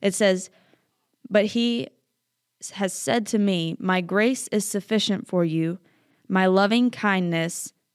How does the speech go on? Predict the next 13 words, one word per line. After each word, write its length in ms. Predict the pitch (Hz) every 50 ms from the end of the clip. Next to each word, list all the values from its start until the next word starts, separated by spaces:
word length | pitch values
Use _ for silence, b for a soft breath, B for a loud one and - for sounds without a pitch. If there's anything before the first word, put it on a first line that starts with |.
| _ _ _ _ -
and 220 | 190 190 190 190
my 140 | 180 175 170
mercy 640 | 175 175 190 208 233 240 - - 185 170 165 160 - - _ _ _ _ _ _ _ _ _ _ _ _ _ _ _ _ _ _ _ _ _ _ _ _ - - _
are 140 | 190 196 190
more 400 | 190 190 202 214 226 233 247 254
than 180 | 233 240 214 208
enough, 460 | 196 190 180 165 - - - _ _ _ _ _ _ _ _
always 400 | 196 202 214 233 247 254 247 220
available, 560 | 214 185 196 190 180 175 170 165 156 - -
regardless 840 | - 185 185 180 185 202 202 202 220 214 233 233 247 240 - - - - -
of 160 | 202 196 175
the 100 | 185 185
situation.'" 800 | 185 - 185 - - 175 160 151 151 - - - - - -